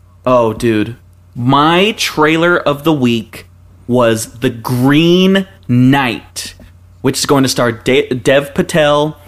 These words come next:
It's based off a poem, I believe. It's like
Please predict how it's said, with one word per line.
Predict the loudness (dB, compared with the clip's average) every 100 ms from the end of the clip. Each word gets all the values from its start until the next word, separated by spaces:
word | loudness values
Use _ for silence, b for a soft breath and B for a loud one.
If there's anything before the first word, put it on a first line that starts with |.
| b b
It's | -4 -4
based | -2 0 0 0
off | -2 0
a | -2
poem, | -4 -2 0 2 2
I | 0
believe. | 2 2 4 2 0
It's | -4 0
like | 0 0 -6